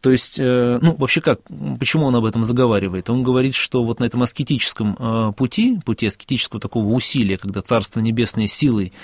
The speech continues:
берется, да, он говорит, что есть два подхода к страстям. Ну, их на самом деле три в своей статье он выделяет в другом месте,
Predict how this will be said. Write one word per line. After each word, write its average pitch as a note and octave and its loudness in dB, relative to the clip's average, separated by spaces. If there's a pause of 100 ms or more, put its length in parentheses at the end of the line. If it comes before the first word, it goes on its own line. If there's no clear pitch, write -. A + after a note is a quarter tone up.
(260)
берется, A2 2
да, D3 0 (400)
он B2 -2
говорит, B2+ 0
что C3+ -2
есть C#3+ 2
два C3+ 2
подхода C3 2
к - -6
страстям. - 0 (100)
Ну, D3 0
их C3 -2
на B2+ 2
самом B2+ 0
деле A#2+ 2 (160)
три G#3 2
в - -4
своей A#2 0
статье A#2 0
он G2+ 0
выделяет A2 0
в G#2 -4
другом A2 0
месте, G#2 -2